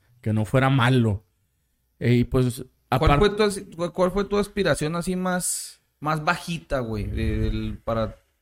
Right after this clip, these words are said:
Speaker 2: en tu sueño de fut-, aspirar a futbolista?
Speaker 1: Ay, cabrón, la más bajita,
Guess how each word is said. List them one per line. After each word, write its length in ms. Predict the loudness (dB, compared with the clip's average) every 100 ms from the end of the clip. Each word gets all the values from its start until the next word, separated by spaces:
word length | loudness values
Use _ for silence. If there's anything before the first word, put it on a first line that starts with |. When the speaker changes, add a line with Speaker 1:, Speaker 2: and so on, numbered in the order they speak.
| _ -12
Speaker 2:
en 140 | -10
tu 100 | -8
sueño 280 | -4 -2 -2
de 80 | -2
fut-, 300 | -4 -8 -8 _ _ -8
aspirar 420 | -6 -4 -2 -2
a 60 | -4
futbolista? 680 | -4 -4 -2 -4 -6 -12 -12 -12 -12
Speaker 1:
Ay, 120 | -8
cabrón, 680 | -4 -2 0 2 2 0 _ -6
la 400 | 2 4 4 0 -8
más 380 | 0 2 2
bajita, 680 | 2 0 -2 2 2 2